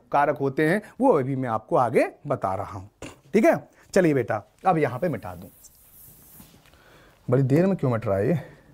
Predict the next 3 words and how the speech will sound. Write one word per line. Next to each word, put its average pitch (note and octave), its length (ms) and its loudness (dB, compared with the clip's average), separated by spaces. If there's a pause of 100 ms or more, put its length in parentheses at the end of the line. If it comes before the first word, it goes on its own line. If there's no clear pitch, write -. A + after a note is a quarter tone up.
(1600)
यहां A2+ 300 4
पर - 340 0
इरेजर, A2 520 2